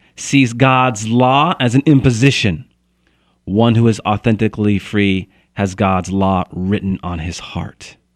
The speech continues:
One who feels licensed breaks the law. One who is authentically free fulfills the law. One who abides in license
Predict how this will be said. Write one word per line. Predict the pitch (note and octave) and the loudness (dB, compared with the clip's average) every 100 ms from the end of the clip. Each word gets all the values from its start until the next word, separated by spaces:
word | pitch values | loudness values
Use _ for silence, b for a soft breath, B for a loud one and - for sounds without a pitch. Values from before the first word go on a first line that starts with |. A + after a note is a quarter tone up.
| _ _ - | _ _ -2
One | A2+ G#2+ | 0 2
who | G#2 | 2
feels | A2+ G2+ | 0 0
licensed | G2+ A2 A2+ B2 A#2 - - _ | 0 0 0 0 0 -2 -20 _
breaks | G2 A#2 C3 - - | 0 2 2 0 -4
the | |
law. | F#2+ D#2+ C#2+ C#2 _ _ _ _ _ _ - | -4 -4 -6 -10 _ _ _ _ _ _ -6
One | G#2 G#2 | 0 2
who | G#2 | 2
is | G2+ | 2
authentically | G2+ G#2 G2 G2+ G2+ | 0 0 0 0 -2
free | - G#2 G2 - | -2 0 0 -2
fulfills | - G#2+ - B2 A2+ G2 | -4 -4 2 2 2 0
the | F#2+ | -4
law. | E2+ - A#2+ - - _ - | -4 -8 -12 -16 -20 _ -2
One | G2 A#2+ | 2 4
who | A2 | 4
abides | G#2+ G#2+ G#2+ G#2+ | 2 2 2 2
in | G#2+ | 2
license | A#2 C3+ - B2+ B2 - - | 2 0 0 -2 -2 -6 -20